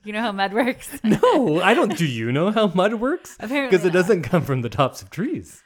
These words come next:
Speaker 1: I don't know. I don't know how high she had to climb or if she fell down <laughs> while she was trying to climb it.
Speaker 2: Okay.
Speaker 1: Um, and then she sneaks into Maria's room. And I don't know what she was, like,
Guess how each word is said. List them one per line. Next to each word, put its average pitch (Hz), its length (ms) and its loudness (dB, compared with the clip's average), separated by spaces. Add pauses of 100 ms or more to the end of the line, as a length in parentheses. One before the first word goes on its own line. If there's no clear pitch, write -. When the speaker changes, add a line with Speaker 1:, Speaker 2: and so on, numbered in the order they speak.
(100)
Speaker 1:
I 381 140 -8
don't 220 140 -12
know. 185 220 -14 (420)
I 285 80 0
don't 311 100 6
know 302 120 4
how 247 220 -2
high 190 300 -4
she 190 180 -14
had 175 160 -12
to 170 60 -16
climb 175 420 -12
or 175 280 -8
if 190 140 -10
she - 180 -14
fell 175 300 -8
down 175 640 -12 (200)
<laughs> - 160 -20 (120)
while 196 160 -6
she 196 180 -8
was 196 140 -4
trying 175 220 -10
to 175 60 -12
climb 165 300 -14
it. 254 220 -10 (220)
Speaker 2:
Okay. 131 580 -10 (380)
Speaker 1:
Um, 180 580 -6 (240)
and 226 140 -6
then 214 180 -4
she 208 640 -8
sneaks 214 800 -12
into 208 300 -10
Maria's 180 580 -10
room. 147 520 -18 (220)
And 233 100 -4
I 277 40 0
don't 480 220 -2
know 349 40 -2
what 247 160 -2
she 240 120 -8
was, 214 140 -6 (120)
like, 180 400 -8